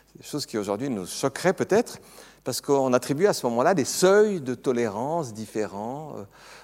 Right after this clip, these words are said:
euh, aux, à certaines régions, certaines personnes, certaines ethnies,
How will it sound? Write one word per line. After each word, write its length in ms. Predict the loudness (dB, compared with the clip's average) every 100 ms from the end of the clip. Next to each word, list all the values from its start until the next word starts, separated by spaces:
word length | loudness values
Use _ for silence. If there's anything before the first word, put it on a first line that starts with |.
| -20
euh, 720 | -18 -16 -16 -16 -16 -16 -18 -20 -20 -16
aux, 340 | -8 -6 -6
à 80 | -6
certaines 380 | -8 -6 -6 -6 -12 -20 _ _ -12
régions, 600 | -8 -8 -6 -8 -8 -10
certaines 500 | -12 -14 -14 -16 -16 -16 -10
personnes, 460 | -10 -8 -8 -8
certaines 420 | -10 -14 -14 -8 -6
ethnies, 500 | -6 -8 -10 -10